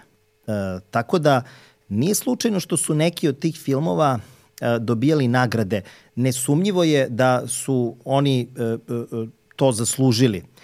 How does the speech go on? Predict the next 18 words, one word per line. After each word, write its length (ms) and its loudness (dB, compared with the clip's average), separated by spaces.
ali 320 0
je 140 2
isto 220 -4
tako 480 2
bilo 300 2
veoma 320 2
važno 540 2
da 240 0
se, 460 0
e, 80 -10
e, 300 -4
Jugoslavija 840 0
i 100 2
u 60 2
tom 240 0
zapadnom 580 0
svetu 640 -4
etablira 800 0